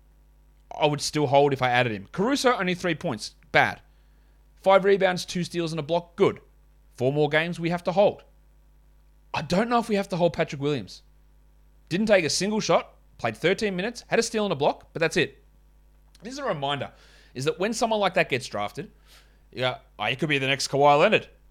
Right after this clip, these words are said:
Yeah, you'll see. Kawhi was like this, had no shot, had no offense, and then the N B A went bananas. "Yeah, he's the next Kawhi Leonard." And I think what, anytime you hear that argument,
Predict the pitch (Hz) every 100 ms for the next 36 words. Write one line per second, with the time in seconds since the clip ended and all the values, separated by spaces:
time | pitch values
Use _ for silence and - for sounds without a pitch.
0 | _ _ - 127 135 151 139 170 190 -
1 | - 151 160 180 135 127 127 135 202 -
2 | 143 131 117 - 196 214 - _ - 143
3 | 120 113 180 - 208 - - - 120 151
4 | 156 165 165 170 170 175 180 185 220 82
5 | - - _ _ _ _ 107 117 110 139
6 | 143 - 151 160 170 180 - - _ _
7 | _ _ _ _ _ _ _ _ _ 190
8 | 196 254 202 185 190 - 208 190 190 156
9 | 131 143 139 123 143 120 139